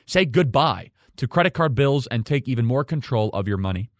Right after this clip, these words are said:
Lightstream's credit card consolidation loans have rates, it's unbelievable, from five point nine five percent A P R with auto pay, and there are absolutely no fees. I know a lot of people that are very,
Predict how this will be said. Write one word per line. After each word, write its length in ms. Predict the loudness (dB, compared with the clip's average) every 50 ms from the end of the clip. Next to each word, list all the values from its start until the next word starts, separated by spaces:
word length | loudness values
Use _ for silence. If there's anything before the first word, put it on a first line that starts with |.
| _ -20 _ _ _ _ 0
Lightstream's 480 | 0 0 0 0 -2 -4 -4 -4 -4
credit 240 | -2 -2 -2 -2 -2
card 200 | -2 -2 -2 -2 -2
consolidation 640 | -4 -2 0 0 2 2 2 0 0 -2 -4 -2
loans 280 | -2 -2 -2 -2 -2 -4
have 160 | -6 -4 -2
rates, 240 | -2 -4 -4 -4 -8
it's 100 | -10 -8
unbelievable, 640 | -10 -8 -8 -8 -8 -8 -8 -8 -10 -10 -12 -16 _ _ _ _ _ _
from 180 | -4 -4 -4 -2
five 320 | -2 0 0 0 0 0
point 200 | -2 -4 -2 -2
nine 180 | 0 -2 -2 -2
five 260 | -2 0 0 0 0
percent 300 | -2 -4 -4 -4 -2 -2
A 60 | -2 -4
P 180 | -2 -2 0
R 160 | 2 2 2 0
with 120 | 0 0
auto 200 | 0 0 0 0
pay, 280 | 0 0 2 2 0 0 _ _ -16 -8
and 120 | -4 -2 0
there 60 | 0
are 60 | 2
absolutely 340 | 2 0 0 -2 -4 -2 0
no 160 | 2 2 0
fees. 240 | 0 0 -4 -4 -2
I 120 | -2 -2 -2
know 120 | 0 0
a 20 | 0
lot 180 | 2 2 0
of 100 | 0 -2
people 260 | -4 -6 -4 -2 -2 0
that 120 | 0 0
are 80 | 0 0
very, 560 | -2 -2 -2 0 2 2 2 0 -2 -4 -8